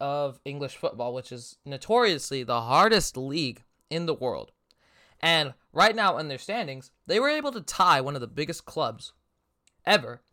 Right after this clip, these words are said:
in, in the history of soccer, and that is Liverpool F C. They were able to, um, score an eightieth minute goal, but th-, that making them one nil up. And then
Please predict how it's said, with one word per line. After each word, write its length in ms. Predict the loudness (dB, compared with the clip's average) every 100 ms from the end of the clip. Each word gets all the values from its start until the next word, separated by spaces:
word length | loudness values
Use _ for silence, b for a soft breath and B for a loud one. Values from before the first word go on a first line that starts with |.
| _ _ _ _
in, 360 | -4 -4 -6 -12 _ _ _ _
in 280 | -8 -6 -6
the 80 | -4
history 360 | -4 -4 -8 -10
of 240 | -10 -8
soccer, 440 | -8 -8 -10 -18 _ _
and 200 | -10 -8
that 120 | -6 -6
is 140 | -8
Liverpool 720 | -2 0 2 -2 -4 -4 -4
F 160 | -8 -10
C. 360 | -10 -10 -10 -16 _ _ _ _ _ -8
They 100 | -6
were 120 | -6
able 260 | -8 -10
to, 340 | -14 -12 -12 -12 _ _ _ _ _ _ _ _ -2
um, 340 | 2 4 4 0
score 280 | 0 2 2
an 80 |
eightieth 320 | 2 -4 -4 -8
minute 160 | -8
goal, 300 | -2 -2 -2 _ _ b b b b _
but 420 | 2 4 4 2 _ _ _ _ _ _
th-, 180 | 0 2
that 200 | 2 0
making 260 | 0 -4 -4
them 120 | -6
one 160 | -6 -8
nil 200 | -10 -6
up. 280 | -4 -6 _ _ _ _
And 220 | -6 -4
then 340 | -2 -2 -2